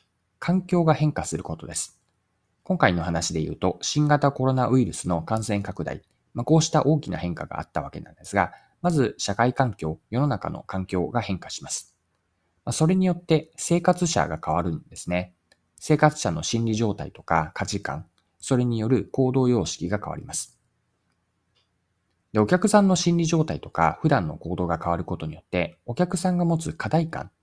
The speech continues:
課題感と言っているのは不便、不便に思うことなどがそうなんですが、お客さんの持つ課題感とか、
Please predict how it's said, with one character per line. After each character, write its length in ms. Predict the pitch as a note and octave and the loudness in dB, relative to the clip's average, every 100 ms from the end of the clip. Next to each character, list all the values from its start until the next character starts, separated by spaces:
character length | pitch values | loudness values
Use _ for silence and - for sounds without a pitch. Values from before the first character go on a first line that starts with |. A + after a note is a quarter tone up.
| _ _ _ _ | _ _ _ _
課 100 | - | 0
題 140 | C3+ C#3+ | 2 4
感 180 | E2+ D#2+ | 2 -2
と 100 | D#2 | -6
言 60 | |
っ 20 | |
て 120 | - D#2 | -6 -6
い 40 | |
る 60 | D2+ | -4
の 120 | D#2 | -4
は 220 | F2+ - | -4 -4
不 140 | - D#3 | -2 0
便、 180 | C#3+ - | -2 -4
不 140 | - | 4
便 200 | D#3+ F#2 | 4 4
に 100 | F2+ | 0
思 200 | F2+ G#2+ | -2 -2
う 60 | F#2 | -4
こ 140 | D#2+ | -8
と 80 | E2+ | -8
な 100 | D2 | -8
ど 180 | - - | -8 -12
が 100 | E2+ | -10
そ 200 | - F2+ | -8 -8
う 20 | |
な 80 | D2+ | -8
ん 60 | - | -14
で 100 | - | -10
す 80 | F2+ | -4
が、 200 | D#2+ - _ _ | -4 -6 _ _
お 80 | - | -2
客 180 | D3 D3+ | 0 2
さ 140 | E3 | 2
ん 60 | D#3 | 4
の 80 | D3 | 4
持 100 | C#3+ | 2
つ 140 | - | 0
課 140 | - G2 | -2 2
題 180 | B2+ | 2
感 160 | - D#2 | 0 -10
と 140 | - | -12
か、 280 | - D#2+ - | -2 -2 -2